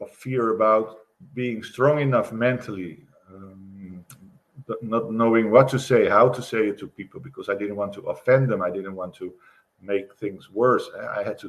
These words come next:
de-escalate the situation. But I think the, the, the biggest feeling was that it was unf-, yeah, not unfair, but, but the injustice being done to me. Uh,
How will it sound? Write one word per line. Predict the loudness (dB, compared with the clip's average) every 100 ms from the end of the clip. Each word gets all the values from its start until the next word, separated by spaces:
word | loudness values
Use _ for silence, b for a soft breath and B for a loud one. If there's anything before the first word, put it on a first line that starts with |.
| -4
de-escalate | -2 0 -2 -2 -6 -2 -2 -2
the | -14 _ _ _
situation. | -14 -14 -6 -2 -2 -2
But | -4 -4 B B B B -2
I |
think | 0 2
the, | 0
the, | -2 -8 -8
the | -10 -14 _ _ _ _ _ _ _ -6
biggest | 0 0 0 -6 -14 _
feeling | -6 2 4 4 4
was | 4 2 -8 b b b _ _ _
that | -4 -2
it | 0
was | -2 -4 -16 _ -4
unf-, | -4 -4 -12 -14
yeah, | -6 -6 -6
not | -10 -10
unfair, | -10 -12 0 6 8
but, | 8 2 -2
but | -6 -6 _ _ -18
the | -6 0
injustice | 2 6 6 6 0 -8 -12 -20 -16 -6
being | -2 -2 4
done | 4 4
to | 2 -4
me. | -4 -6 -8 _ _ _
Uh, | -16